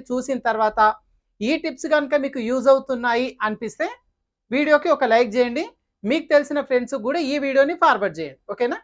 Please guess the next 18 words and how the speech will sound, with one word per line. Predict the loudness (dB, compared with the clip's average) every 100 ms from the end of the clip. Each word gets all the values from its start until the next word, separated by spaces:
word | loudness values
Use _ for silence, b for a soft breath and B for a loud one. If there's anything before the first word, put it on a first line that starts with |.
| _ -4
సపోజ్ | -2 4 6 4 2 -4
నేను | 0 0
ఏం | 0 0
చేస్తున్నానంటే, | -2 -2 -4 -2 -4 -2
ఇక్కడ | 0 2
ఒక | 0 2
బ్లౌజ్ | 4 4 0 -6 -8 _ _ _ _ _ 2
మనం | 2 2
ఈ | -2 4
ఫోల్డింగ్ | 6 6 4
పైన | 2 2 2
పెట్టేసుకొని | 0 0 -4 -6 -2
ఏ | -2
విధంగా | 0 0 0
అయితే | -2 0
డ్రా | 2 2
చేస్తామో | -4 -6 0
ఆ | 4